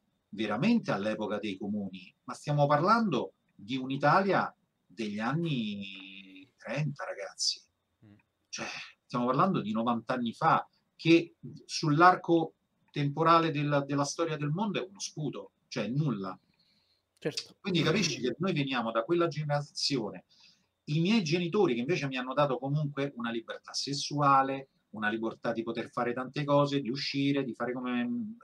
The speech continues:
Speaker 1: cioè, che era completamente diversa da quella che c'era prima. Quindi pensa che anche loro che, che sforzo pazzesco che hanno fatto, e immagino che anche noi con i nostri figli, comunque io mi sono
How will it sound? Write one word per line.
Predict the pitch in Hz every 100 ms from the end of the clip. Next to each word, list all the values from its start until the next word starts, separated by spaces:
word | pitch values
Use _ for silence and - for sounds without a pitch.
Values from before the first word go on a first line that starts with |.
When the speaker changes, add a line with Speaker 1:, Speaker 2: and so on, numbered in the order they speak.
| -
Speaker 1:
cioè, | 123 117 _ _ _ _
che | -
era | 117
completamente | 135 131 143 143 143 151 131
diversa | 120 220 202 - 107
da | 104
quella | 101
che | 101
c'era | 95 110 104
prima. | 107 117
Quindi | 196 160
pensa | 208 220 - 151
che | 120 113 _ _ _
anche | 117 117 135
loro | 185 170
che, | 139 - _
che | - - - - _ _ _
sforzo | - - 180 208 165 - -
pazzesco | 113 - 156 143 120
che | 113
hanno | 117 139
fatto, | 165 190 190 202 208 - _ _ _ _ _ _ _ -
e | 220 -
immagino | 151 165 202 175 151
che | 139
anche | 143 139 - 139
noi | 139 185 139
con | - 123
i | 117
nostri | 123 - 127
figli, | 143 156 110
comunque | 127 202 - 120
io | 139
mi | 139
sono | - 110 107